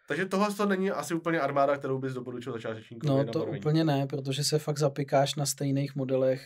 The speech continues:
Speaker 2: který budou jako overdetailed a není tam podle mě asi moc scho-, možností, jak to jako udělat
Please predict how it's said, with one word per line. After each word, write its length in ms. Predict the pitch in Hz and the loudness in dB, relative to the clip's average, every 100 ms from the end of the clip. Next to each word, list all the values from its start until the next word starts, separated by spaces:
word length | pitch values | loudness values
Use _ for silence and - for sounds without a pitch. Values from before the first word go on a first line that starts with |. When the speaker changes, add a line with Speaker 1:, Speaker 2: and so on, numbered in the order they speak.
| - - | -16 -10
Speaker 2:
který 220 | 139 131 | -8 -6
budou 260 | 135 135 135 | -4 0 0
jako 240 | 135 147 | 0 -4
overdetailed 1080 | - 135 143 147 147 151 156 147 151 151 - _ _ _ _ _ - | -2 0 0 0 -4 -2 2 2 2 0 -8 _ _ _ _ _ 0
a 80 | 143 | 4
není 240 | 139 151 | 4 2
tam 220 | 151 156 | 2 2
podle 260 | 156 147 160 | 4 2 4
mě 100 | 170 | 4
asi 200 | 160 190 | 2 0
moc 220 | 175 160 | 0 -2
scho-, 520 | - - - - 160 156 | -2 -6 -6 -6 -6 -4
možností, 520 | 147 143 156 - 156 | -2 0 -2 -2 -2
jak 180 | 151 - | -2 -2
to 160 | 160 | -4
jako 340 | 156 151 165 156 | -2 -2 -4 -4
udělat 400 | 151 147 151 | -2 2 2